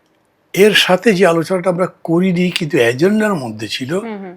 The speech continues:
Speaker 1: ধরেন শিক্ষা ছিল, স্বাস্থ্য ছিল, ডেভেলপমেন্ট ছিল, ইকোনমিক্সের অন্যান্য পয়েন্ট ছিল, সামগ্রিকভাবে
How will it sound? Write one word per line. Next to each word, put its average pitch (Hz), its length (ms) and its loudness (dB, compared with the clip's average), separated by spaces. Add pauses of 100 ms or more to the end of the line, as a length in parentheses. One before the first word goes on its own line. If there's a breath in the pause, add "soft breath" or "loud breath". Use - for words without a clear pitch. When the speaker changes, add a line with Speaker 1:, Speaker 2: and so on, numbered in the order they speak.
(120)
Speaker 1:
ধরেন 165 200 0
শিক্ষা - 500 -4
ছিল, 151 380 0
স্বাস্থ্য - 520 -4
ছিল, 147 440 -6 (400 loud breath)
ডেভেলপমেন্ট 151 680 2
ছিল, 151 300 -2
ইকোনমিক্সের 143 560 0
অন্যান্য 135 380 -6
পয়েন্ট 139 200 -6
ছিল, 170 200 -2 (600 loud breath)
সামগ্রিকভাবে 175 880 6